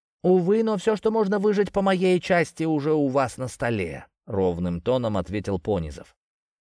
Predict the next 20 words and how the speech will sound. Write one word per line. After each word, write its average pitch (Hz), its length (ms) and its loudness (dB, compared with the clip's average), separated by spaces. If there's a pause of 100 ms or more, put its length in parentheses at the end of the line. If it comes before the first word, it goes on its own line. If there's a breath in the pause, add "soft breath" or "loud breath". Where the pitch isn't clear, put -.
(120)
«Считаю, 95 480 -4
что 175 140 -8
наши 101 260 -6
покойные 117 520 -4
фигуранты 120 540 -4
хоть - 280 -8
и 95 120 -4
имели 156 340 -2
плотные 117 440 -4
связи 92 380 -4
с 78 80 -10
британской 90 600 -6
агентурой 85 680 -6
и, 107 200 -8
более 82 280 -4
того, 82 260 -8
состояли 101 600 -4
в - 100 -14
подпольной 143 760 -2
организации, 117 1040 -4